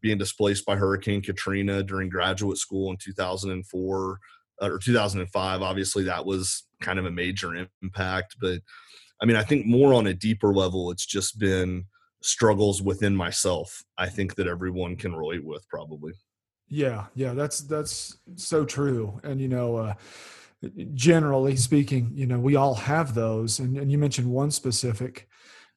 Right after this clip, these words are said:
Speaker 2: And, and certainly we don't have to go into the nitty-gritty of, of, um, any areas that we don't wanna hit. I have areas that I don't share with everybody. But, um,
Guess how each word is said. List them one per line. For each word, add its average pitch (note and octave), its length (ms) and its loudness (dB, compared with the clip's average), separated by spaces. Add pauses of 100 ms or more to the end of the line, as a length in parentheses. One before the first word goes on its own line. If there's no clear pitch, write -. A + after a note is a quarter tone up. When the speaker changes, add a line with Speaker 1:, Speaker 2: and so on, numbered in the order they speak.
Speaker 2:
And, C3+ 300 0
and E3 160 0
certainly E3 320 4
we E3+ 120 6
don't D#3 180 6
have C3+ 200 2
to C3+ 80 0
go B2+ 260 6
into B2+ 240 0
the B2 100 0
nitty-gritty A#2+ 800 0
of, A#2+ 300 -6 (140)
of, A#2 320 -6 (320)
um, A2+ 600 -10
any C3+ 200 -2
areas A2+ 380 -2
that G#2+ 180 -6 (240)
we C#3 100 2
don't A2+ 200 -2
wanna B2+ 240 0
hit. F#2 340 -6 (220)
I C3 100 -6
have A#2+ 200 -4
areas A#2 280 -2
that A2 100 -6
I A#2+ 120 -2
don't A#2 180 -4
share A2 460 -4
with C#3 180 0
everybody. A2 540 -2
But, B2 220 0 (720)
um, D3 480 2